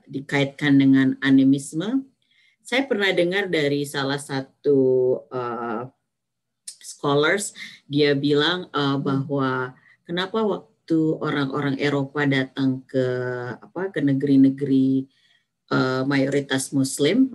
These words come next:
Speaker 1: eh, waktu mau me-, apa, koloni-, kolonialisasi, mereka menganggap kaum muslimin itu animis.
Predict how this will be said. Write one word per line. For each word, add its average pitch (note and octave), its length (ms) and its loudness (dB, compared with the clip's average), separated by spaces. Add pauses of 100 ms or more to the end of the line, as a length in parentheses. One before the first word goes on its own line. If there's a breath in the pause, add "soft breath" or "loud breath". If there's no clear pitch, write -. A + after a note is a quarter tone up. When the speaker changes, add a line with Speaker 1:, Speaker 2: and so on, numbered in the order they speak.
Speaker 1:
eh, C3 480 -2 (320)
waktu C3+ 340 -4 (100)
mau B2+ 320 -2
me-, B2+ 280 -4
apa, E3 400 -2 (480)
koloni-, C3+ 400 2 (240)
kolonialisasi, C3+ 960 0 (320 loud breath)
mereka G#3 320 0
menganggap A3+ 480 0
kaum F3+ 240 -4
muslimin F3+ 480 -2
itu C4 320 2
animis. F3+ 760 -2